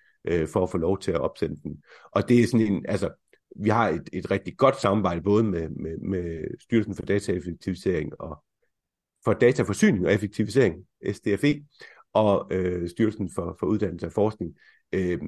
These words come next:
men, men det er jo sådan en ping-pong-proces, hvor man sender en ansøgning ind, og så kommer de med en række punkter, som man skal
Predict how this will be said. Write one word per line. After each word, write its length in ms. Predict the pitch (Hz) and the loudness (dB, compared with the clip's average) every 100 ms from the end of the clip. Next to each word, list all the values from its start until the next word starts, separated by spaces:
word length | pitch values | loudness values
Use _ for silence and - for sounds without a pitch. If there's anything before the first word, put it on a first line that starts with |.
| - _ - | -14 _ 0
men, 220 | 113 92 | 2 2
men 160 | 101 110 | 2 4
det 60 | |
er 40 | 104 | 4
jo 120 | 107 | 4
sådan 180 | 135 104 | 4 2
en 160 | 107 | 2
ping-pong-proces, 720 | 127 131 123 110 104 98 92 | 2 2 2 2 -2 -2 -2
hvor 160 | - 95 | -2 -4
man 160 | 87 92 | -2 -2
sender 220 | 95 90 | -2 0
en 60 | |
ansøgning 440 | 80 113 113 80 90 | 0 0 0 -2 -2
ind, 160 | 98 | -2
og 140 | - 95 | -6 -10
så 100 | 101 | -8
kommer 300 | - 107 85 | -2 -2 -2
de 280 | 82 104 101 _ _ _ - | -4 -4 -4 _ _ _ -4
med 160 | 95 | -2
en 120 | 87 78 | 0 -2
række 200 | 92 82 | -4 0
punkter, 300 | 107 110 95 | 2 2 0
som 160 | 87 | -2
man 220 | 82 80 | -4 -6
skal 300 | 78 90 82 | -4 -4 -4